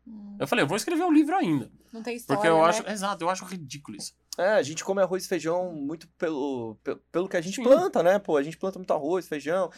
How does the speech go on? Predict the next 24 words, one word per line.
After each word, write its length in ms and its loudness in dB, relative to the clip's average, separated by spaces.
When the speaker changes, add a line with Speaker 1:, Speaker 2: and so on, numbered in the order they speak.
Speaker 3:
aí 100 -2
tem 80 4
a 40 0
parada 180 4
dos 140 -12
escravos 580 4
também. 280 -4
Speaker 2:
Sim, 180 0
isso 100 0
é 60 -2
que 60 -4
eu 60 -4
falo, 280 2
ó, 220 0
como 240 -4
você 260 -6
pensa 400 -4
que 100 -8
é 40 -2
um 120 -6
país 360 0
que 120 -2
desenvolve 460 0
melhor? 520 2